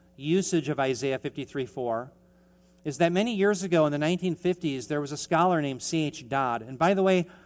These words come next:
uh, don't read a lot of his work. I have a lot of disagreements. He attacked the substitutionary atonement.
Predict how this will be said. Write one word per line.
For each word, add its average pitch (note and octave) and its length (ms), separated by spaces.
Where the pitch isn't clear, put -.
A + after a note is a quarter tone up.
uh, D3+ 200
don't G3 240
read F#3 200
a E3+ 40
lot D#3+ 200
of - 80
his D3 260
work. D3+ 260
I C#3+ 100
have D3 120
a D3 40
lot D#3 200
of D3+ 60
disagreements. D3 640
He E3+ 100
attacked D#3 400
the D3+ 80
substitutionary D3+ 840
atonement. C#3 600